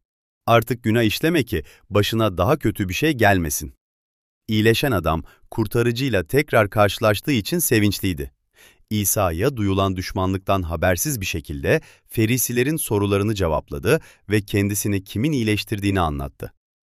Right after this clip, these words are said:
Bu yüzden Yahudi yetkililer İsa'ya saldırıda bulunmaya başladılar. Çünkü bu işleri sebt gününde yapmıştı. Sebt gününü ihlal etmekle suçlanan İsa,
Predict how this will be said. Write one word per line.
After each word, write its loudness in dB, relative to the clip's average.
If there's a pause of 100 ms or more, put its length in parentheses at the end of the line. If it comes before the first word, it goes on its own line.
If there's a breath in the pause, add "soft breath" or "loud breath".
(260)
Bu 0
yüzden 0 (240 soft breath)
Yahudi 0
yetkililer 0 (280 soft breath)
İsa'ya 0
saldırıda 0
bulunmaya -2
başladılar. -6 (400 soft breath)
Çünkü -2
bu 2
işleri -2 (120)
sebt 4
gününde 0
yapmıştı. -6 (640)
Sebt 2
gününü 0
ihlal 2
etmekle -2
suçlanan -6
İsa, 0